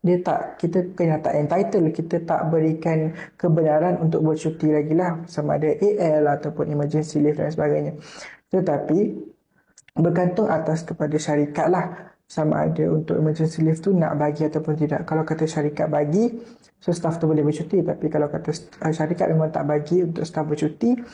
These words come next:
atas urusan kerja dan sebagainya, jadi staff tu tak boleh sebenarnya ambil cuti, uh, E L.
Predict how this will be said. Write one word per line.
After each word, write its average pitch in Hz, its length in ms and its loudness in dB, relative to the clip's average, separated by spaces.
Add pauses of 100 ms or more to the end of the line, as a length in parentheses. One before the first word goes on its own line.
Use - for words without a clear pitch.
(260)
atas 160 320 -2
urusan 156 320 0
kerja 156 320 -2
dan 156 160 2
sebagainya, 156 480 0 (400)
jadi 175 240 2
staff 165 320 -4
tu 190 80 -4
tak - 80 -2
boleh 160 320 2
sebenarnya 156 480 0
ambil 151 160 -2
cuti, 156 320 -2 (160)
uh, 147 240 2
E 165 160 2
L. 165 320 -2